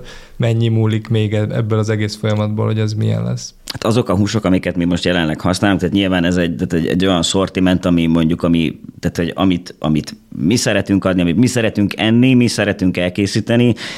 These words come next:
Speaker 2: és, ö, tehát, hogy azt hozzáteszem, hogy olcsó vágattal nem fog-, nem, nem, nem is áruljuk, nem is, ö, foglalkozunk vele. Egyébként pontosan nem azért, mert olcsó, tehát félreértés ne essék, hanem azért, mert soha nem lesz olyan minőségű, ö,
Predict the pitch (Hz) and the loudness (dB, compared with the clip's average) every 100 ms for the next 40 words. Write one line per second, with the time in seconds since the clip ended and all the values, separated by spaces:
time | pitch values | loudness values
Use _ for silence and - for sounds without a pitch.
0 | - - 95 98 95 - 98 98 98 98 | -8 -2 0 0 0 0 2 4 4 2
1 | 90 101 92 - 53 69 87 98 95 92 | 0 -2 -2 -4 -6 -2 0 2 2 0
2 | 98 90 90 87 90 87 90 87 90 - | 2 2 4 2 2 0 0 0 -4 -2
3 | 90 85 85 85 82 71 90 87 85 - | 0 0 2 2 2 0 -2 -4 -2 0
4 | 90 85 67 - 50 50 50 90 95 98 | 2 2 0 -4 -14 -8 -2 0 2 2
5 | 110 107 104 95 98 98 92 98 90 - | 2 2 2 2 4 4 2 2 2 2
6 | 90 92 87 90 87 92 95 87 90 92 | 2 2 2 2 2 0 0 0 0 2
7 | 95 95 92 98 87 98 90 90 87 85 | 2 0 0 -2 -2 -2 -2 0 0 2
8 | 104 101 95 - 92 85 80 80 - 90 | 2 2 2 2 0 2 0 0 0 -2
9 | 87 - 76 71 71 71 78 85 120 120 | -2 -2 -2 -2 -4 -4 -2 0 -2 -2
10 | - - - 90 92 90 85 80 - 85 | -6 -6 0 2 4 4 2 0 0 0
11 | 85 82 82 - 82 85 80 78 76 78 | 2 2 2 0 2 2 4 2 2 0
12 | 80 78 76 76 - - - - 87 82 | 0 2 0 -2 -10 -18 -14 -4 0 2
13 | 80 | 0